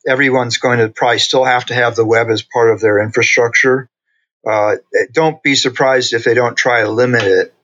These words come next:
Uh, you know, it's like, because the web's getting fast enough and good enough that there may be, uh,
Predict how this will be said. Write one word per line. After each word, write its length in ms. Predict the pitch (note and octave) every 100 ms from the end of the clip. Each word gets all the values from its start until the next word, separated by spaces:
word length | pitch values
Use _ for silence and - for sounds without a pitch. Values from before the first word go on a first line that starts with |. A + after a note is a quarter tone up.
| -
Uh, 280 | G#2+ G#2 G2+
you 120 | A2+
know, 120 | G#2
it's 160 | G#2 A2
like, 200 | G2 -
because 300 | G#2 B2 A2+
the 100 | A#2
web's 300 | A#2+ D#3 D#3+
getting 320 | - B2 A2+ A2
fast 340 | A#2 A#2 -
enough 240 | A#2 A2
and 140 | A2+ G#2+
good 180 | B2 A#2+
enough 500 | A2 G#2 G#2 - - - - - - _ _ -
that 180 | A#2 A#2
there 180 | A#2+ A#2
may 180 | A#2 A#2+
be, 480 | A2+ G#2+ G#2 F#2+ F#2+ G#2+
uh, 320 | G#2 F#2+